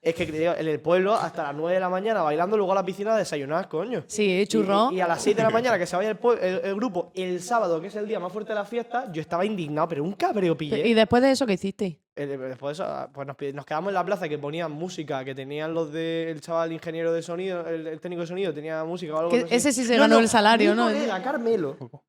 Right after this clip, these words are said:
Speaker 1: que es el que te he dicho que quiere ser D J también, que le mola el tema de los D J, cogió y se trajo su altavoz y se puso a decir, "Dejadme poner mi música,
Speaker 3: Es
Speaker 1: que la
Speaker 3: verdad.
Speaker 1: pongo yo mejor
Speaker 3: Sí,
Speaker 1: que
Speaker 3: sí.
Speaker 1: vosotros", no sé qué. Y ojalá lo hubiesen dejado porque hubiese puesto
Speaker 3: Pero es
Speaker 1: temazo
Speaker 3: que
Speaker 1: y
Speaker 3: la música esa que dejaron después se sonaba incluso muy poco.
Speaker 1: Muy,
Speaker 3: Sí,
Speaker 1: muy
Speaker 3: muy
Speaker 1: poco,
Speaker 3: flojo.
Speaker 1: muy mal y malas canciones.
Speaker 3: Mm.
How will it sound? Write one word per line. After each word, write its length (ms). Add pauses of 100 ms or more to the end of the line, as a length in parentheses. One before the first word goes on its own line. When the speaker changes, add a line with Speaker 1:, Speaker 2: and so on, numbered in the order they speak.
(240)
Speaker 1:
que 120
es 100
el 100
que 120
te 80
he 40
dicho 200
que 80
quiere 180
ser 160
D 140
J 120
también, 240
que 80
le 60
mola 140
el 60
tema 180
de 80
los 120
D 60
J, 340 (260)
cogió 200
y 40
se 100
trajo 260
su 160
altavoz 460
y 80
se 80
puso 160
a 60
decir, 160
"Dejadme 500
poner 240
mi 140
música, 320
Speaker 3:
Es 80
Speaker 1:
que 100
la 80
Speaker 3:
verdad. 140
Speaker 1:
pongo 140
yo 120
mejor 180
Speaker 3:
Sí, 80
Speaker 1:
que 60
Speaker 3:
sí. 60
Speaker 1:
vosotros", 360
no 120
sé 100
qué. 220 (400)
Y 160
ojalá 300
lo 60
hubiesen 220
dejado 220
porque 160
hubiese 180
puesto 240
Speaker 3:
Pero 180
es 120
Speaker 1:
temazo 40
Speaker 3:
que 340
Speaker 1:
y 40
Speaker 3:
la 120
música 320
esa 120
que 80
dejaron 380
después 240
se 80
sonaba 320
incluso 420
muy 320
poco. 160
Speaker 1:
Muy, 140
Speaker 3:
Sí, 40
Speaker 1:
muy 180
Speaker 3:
muy 180
Speaker 1:
poco, 200
Speaker 3:
flojo. 280
Speaker 1:
muy 160
mal 300
y 80
malas 220
canciones. 480
Speaker 3:
Mm. 140